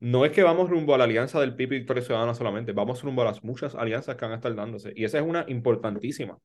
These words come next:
Cuando tengan en legislatura un grupo de legisladores P N Ps con un grupo de legisladores populares, con los del Proyecto Dignidad diciendo, "Esta va a ser la asamblea legislativa que vamos a tener".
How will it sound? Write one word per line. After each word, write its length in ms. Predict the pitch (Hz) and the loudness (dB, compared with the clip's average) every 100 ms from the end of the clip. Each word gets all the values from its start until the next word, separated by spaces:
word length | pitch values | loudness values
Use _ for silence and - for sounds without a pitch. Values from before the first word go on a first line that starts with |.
| _ _ _ _ _ _ | _ _ _ _ _ _
Cuando 280 | - 113 110 | -4 -2 0
tengan 240 | 107 113 139 | 0 0 2
en 140 | 147 | 2
legislatura 340 | 147 156 147 - | 2 4 2 0
un 160 | 117 | -6
grupo 360 | 120 143 147 - | -2 0 0 0
de 120 | 113 | -2
legisladores 420 | 110 104 107 120 | 0 0 0 0
P 100 | 123 131 | 0 -2
N 120 | 123 | 0
Ps 260 | 151 165 _ _ _ | -2 -4 _ _ _
con 120 | - 110 | -8 -4
un 40 | |
grupo 160 | 123 127 | 0 2
de 80 | 123 | 2
legisladores 320 | 117 120 123 | 2 0 0
populares, 640 | 127 120 110 113 95 - - | -2 0 4 4 2 -8 -10
con 120 | 107 | -4
los 120 | 104 | -2
del 140 | 101 101 | 0 -2
Proyecto 320 | 104 101 127 | 0 0 0
Dignidad 120 | 123 123 | -2 -2
diciendo, 400 | 156 156 123 123 _ _ _ _ | -4 -4 -4 -6 _ _ _ _
"Esta 480 | 131 151 - 151 135 | 2 2 2 0 0
va 180 | 117 120 | 2 2
a 40 | |
ser 320 | 120 170 - _ - | 4 0 0 _ -2
la 180 | 113 | 2
asamblea 400 | 104 113 104 107 | 2 2 4 6
legislativa 480 | 120 131 131 135 139 | 6 6 4 4 4
que 60 | 120 | 4
vamos 200 | 107 117 | 0 -2
a 40 | |
tener". 240 | 107 - | -4 -8